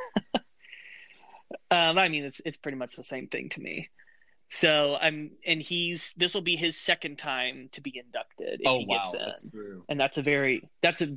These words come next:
Speaker 1: 'cause he's been inducted as Nirvana. So this would be an exclusive group he's in of being inducted twice. Um, we've got the Go-Go's, which are an eighties female pop group that was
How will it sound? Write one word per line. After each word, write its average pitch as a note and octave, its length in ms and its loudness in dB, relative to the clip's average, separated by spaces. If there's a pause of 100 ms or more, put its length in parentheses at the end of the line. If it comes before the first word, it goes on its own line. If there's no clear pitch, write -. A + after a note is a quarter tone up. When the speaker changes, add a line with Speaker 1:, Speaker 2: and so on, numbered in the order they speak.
(140)
Speaker 1:
'cause F3 160 4
he's D#3+ 160 4
been C#3 480 2
inducted C#3+ 480 0
as B2 140 -4
Nirvana. B2 460 -4
So - 120 -4
this D3+ 180 2
would D3 100 0
be C#3+ 120 2
an C3+ 80 2
exclusive C#3+ 600 2
group C3+ 260 0
he's C3 160 -4
in B2 160 -2
of A#2+ 160 -6
being B2 460 -8
inducted B2+ 480 -2
twice. - 640 -2 (1200)
Um, C#3+ 760 4
we've C#3+ 140 -2
got D3 180 2
the D3+ 80 -4
Go-Go's, F#3 880 2 (1040)
which D3 540 0
are C#3+ 520 2
an C#3+ 220 -4
eighties D#3 560 0
female D#3+ 400 0
pop D3+ 340 0
group E3 360 0
that C#3 240 2
was C3+ 180 -8